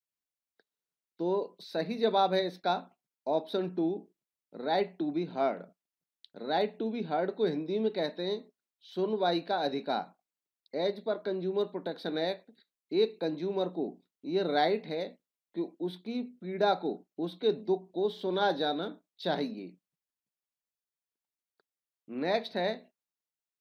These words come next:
which one of the following quality certification marks is used for electrical goods? इनमें से कौन सा ऐसा क्वाली-, क्वालिफिक-, क्वालिटी सर्टिफिकेशन मार्क है? दरअसल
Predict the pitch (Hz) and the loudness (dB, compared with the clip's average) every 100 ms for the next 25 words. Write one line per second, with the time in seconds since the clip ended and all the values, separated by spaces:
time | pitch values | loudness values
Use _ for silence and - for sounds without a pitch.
0 | _ 113 120 226 226 190 208 220 170 175 | _ -10 -2 -2 0 -2 -2 -2 -2 -2
1 | 175 196 185 165 180 185 117 - _ - | 0 -4 0 0 2 0 -2 -10 _ -4
2 | 156 175 180 220 214 170 190 175 175 175 | -2 0 -2 -4 -4 -4 -4 -6 -6 -4
3 | 196 160 143 151 - - - 156 131 147 | -2 0 2 0 -2 -18 -6 -4 -4 -4
4 | 214 226 - 175 185 - 160 170 170 143 | 0 0 -2 -2 0 0 -2 -2 -4 -6
5 | 127 160 127 135 107 - _ _ _ _ | -4 -4 0 -2 -2 -12 _ _ _ _
6 | _ _ _ 170 214 220 208 147 101 _ | _ _ _ -2 2 0 0 -4 -6 _
7 | _ _ 165 196 214 214 226 226 - 175 | _ _ 0 2 2 0 0 0 -2 -4
8 | 180 208 214 226 _ _ 175 185 208 214 | -2 0 -2 -4 _ _ 0 2 2 -2
9 | - - - 135 - 175 190 202 - 185 | -10 -18 -10 -12 0 2 2 0 -4 -6
10 | - 147 143 175 180 202 214 196 196 208 | -4 -4 0 2 2 2 -2 -2 -2 -2
11 | 185 185 190 196 180 175 175 165 156 233 | -4 -2 0 0 2 4 2 -2 -6 -6
12 | - _ _ _ _ _ _ _ _ _ | -18 _ _ _ _ _ _ _ _ _
13 | _ - 110 147 165 185 104 | _ -20 -6 -4 -2 -2 -4